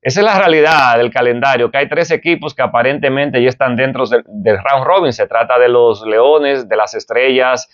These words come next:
y de los Tigres, que han podido rebasar un mal momento en esta temporada. Las Águilas,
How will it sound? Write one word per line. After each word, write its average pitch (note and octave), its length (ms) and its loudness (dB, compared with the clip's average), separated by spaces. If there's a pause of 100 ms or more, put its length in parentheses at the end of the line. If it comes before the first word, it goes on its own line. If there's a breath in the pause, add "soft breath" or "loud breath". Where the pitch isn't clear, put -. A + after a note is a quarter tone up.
(340 loud breath)
y G#3+ 560 0
de G3 540 2
los E3+ 260 2
Tigres, C3+ 560 2
que B2+ 140 -6
han C#3 120 -2
podido D3 360 0
rebasar C#3 560 0
un B2+ 80 0
mal C3+ 160 0
momento C3 440 -4
en B2 100 -4
esta B2 200 -4
temporada. A2+ 460 -2
Las A2 180 -4
Águilas, D3 460 0